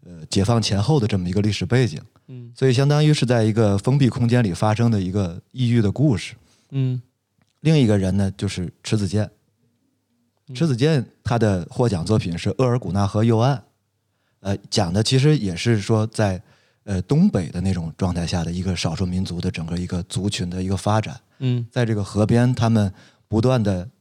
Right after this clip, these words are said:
Speaker 1: 类似萨满在回忆，一个老萨满回忆这个族群怎么经历着这个时代的变迁。她原来是个小女孩，在这个河边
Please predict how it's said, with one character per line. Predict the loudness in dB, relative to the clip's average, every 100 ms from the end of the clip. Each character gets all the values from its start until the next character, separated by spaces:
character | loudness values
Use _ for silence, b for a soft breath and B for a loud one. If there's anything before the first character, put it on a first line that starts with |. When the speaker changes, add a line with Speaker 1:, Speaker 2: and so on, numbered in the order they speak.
| _ _ _
Speaker 1:
类 | -2 0
似 | 2 -2
萨 | 0 0
满 | 0 -4 -4
在 | -2
回 | -2 -2
忆， | 0 2 0
一 | 0
个 | 2
老 | 2 0
萨 | -2 0
满 | -2 -8 -12
回 | -2 2
忆 | 4
这 | 2
个 | 0
族 | 0 0
群 | 0 -2 -4 -8 B B B
怎 | -6 -4
么 | -2
经 | 0 2
历 | 4 2
着 | 0
这 | -4
个 | -6
时 | -4 -2
代 | 0
的 | 0
变 | 0 -2
迁。 | -2 -4 -6 -8 _ _ _ _ 0
她 |
原 | 2 4
来 | 2
是 | 2
个 | 0
小 | 2 2
女 | 0
孩， | -2 -8 -6
在 | -4
这 | -4
个 |
河 | -4 -4
边 | -2 -2 -2